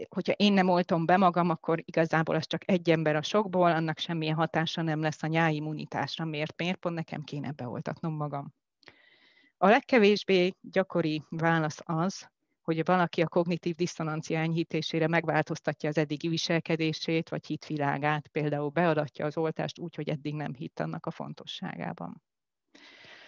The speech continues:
Mindezeket azért mondom, mert, ö, mind a kollégáknak, mind a szakembereknek, mind pedig a magánembereknek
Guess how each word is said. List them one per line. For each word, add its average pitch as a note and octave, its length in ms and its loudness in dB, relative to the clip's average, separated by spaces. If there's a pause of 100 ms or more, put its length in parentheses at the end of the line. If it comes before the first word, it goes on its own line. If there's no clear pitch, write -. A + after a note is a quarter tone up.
(200)
Mindezeket A3+ 500 6
azért A#3+ 300 6
mondom, G3 420 4
mert, F3 560 2
ö, F3 280 2 (120)
mind G3+ 440 2
a D#3+ 160 0
kollégáknak, F3 880 0
mind E3+ 480 -2
a D3 300 0
szakembereknek, F3 760 -2
mind F#3 180 -4
pedig E3 240 -2
a F3 40 0
magánembereknek E3 920 2